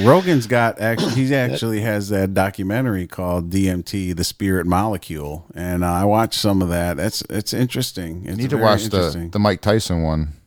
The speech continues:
Speaker 3: I think the title is, "Do You Know About the Toad?"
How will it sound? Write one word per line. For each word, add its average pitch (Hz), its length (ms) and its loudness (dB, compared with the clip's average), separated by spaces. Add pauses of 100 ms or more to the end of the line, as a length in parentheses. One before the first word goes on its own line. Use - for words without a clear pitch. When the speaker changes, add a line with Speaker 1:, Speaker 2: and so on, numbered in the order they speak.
(680)
Speaker 3:
I 95 80 0
think 104 160 4
the 92 80 2
title 95 420 2
is, 87 260 0 (260)
"Do 95 60 0
You 92 60 4
Know 90 140 4
About 92 240 2
the 92 80 -6
Toad?" 101 480 0